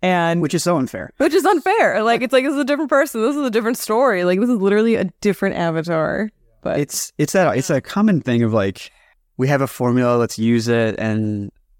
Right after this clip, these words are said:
Speaker 2: when there's, like, when it ends, you want it to continue again. At least some people want it to
Speaker 1: Mm-hmm.
Speaker 2: continue again. I mean, hell, that's human beings in general. My point being is that i-, it's, if you get the same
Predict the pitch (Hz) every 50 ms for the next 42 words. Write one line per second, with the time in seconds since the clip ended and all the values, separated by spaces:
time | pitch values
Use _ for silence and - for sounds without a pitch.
0 | _ _ - 127 120 120 113 113 110 110 110 110 104 113 107 101 - 117 113 107
1 | - - 123 117 117 113 113 107 98 101 110 107 104 107 110 107 107 104 95 -
2 | - 104 101 98 - 110 101 - - 117 110 110 104 107 101 92 104 101 104 104
3 | 131 120 - - 117 113 - 117 - 110 107 101 101 92 - 202 202 107 101 107
4 | 104 98 95 117 123 123 - 131 135 120 117 110 - - - - - - - -
5 | 98 92 90 87 92 90 95 92 101 101 95 123 127 127 123 113 104 - _ _
6 | _ _ _ _ _ _ - 113 - - 165 160 139 95 113 113 113 110 107 107
7 | 104 98 101 104 101 98 95 92 - - - 80 - - - 123 104 - - -
8 | - _ _ _ _ _ _ _ _ - 147 - - 156 147 127 175 196 - -
9 | 160 - - - - 127 123 123 123 120 123 120 117 117 107